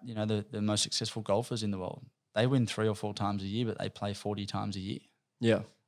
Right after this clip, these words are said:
Speaker 1: Like, I mean, that's crazy, right? Like,
Speaker 2: Yeah.
Speaker 1: they've, they've failed thirty-seven times.
Speaker 2: Yeah, that, that, that's what's amazing about sport. I think what sport does too, it o-, it oversimplifies. So I, I would relate, s-,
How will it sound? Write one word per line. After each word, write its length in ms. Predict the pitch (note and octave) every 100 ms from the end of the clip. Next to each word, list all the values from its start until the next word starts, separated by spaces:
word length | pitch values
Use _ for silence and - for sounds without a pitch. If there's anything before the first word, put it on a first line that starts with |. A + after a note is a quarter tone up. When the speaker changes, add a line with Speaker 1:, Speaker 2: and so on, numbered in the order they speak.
| _
Speaker 1:
Like, 160 | A#2 A2+
I 40 |
mean, 180 | G#2 A2
that's 140 | A#2+
crazy, 380 | - A2 B2 G#2
right? 220 | F2+ G2+ -
Like, 120 | A#2
Speaker 2:
Yeah. 100 | A#2
Speaker 1:
they've, 160 | A2 -
they've 120 | A2
failed 320 | - A2 G2+
thirty-seven 420 | G2+ G2 - G2 F#2
times. 460 | G#2 A2 - - _ _
Speaker 2:
Yeah, 120 | E3 D#3
that, 200 | - G#3
that, 160 | A3
that's 180 | F#3+ F3+
what's 140 | A3+ G#3
amazing 360 | D#3+ E3 D#3+
about 180 | D3 B2
sport. 200 | - A#2 -
I 60 |
think 200 | D3 A#3
what 120 | - -
sport 500 | - - D#3 - -
does 460 | C3 A2 G#2+ -
too, 380 | - - A2 A#2 - _ _ _ _ -
it 160 | C#3+ -
o-, 120 | C3+ -
it 220 | C#3+ -
oversimplifies. 1700 | - D#3 E3+ E3 C#3+ - - - C#3+ C#3 C3 A2+ B2 A2+ G#2+ G2+ - - _ _ _ _ -
So 120 | -
I, 60 | C#3
I 180 | -
would 160 | E3 E3
relate, 300 | C#3+ C3 -
s-, 200 | - -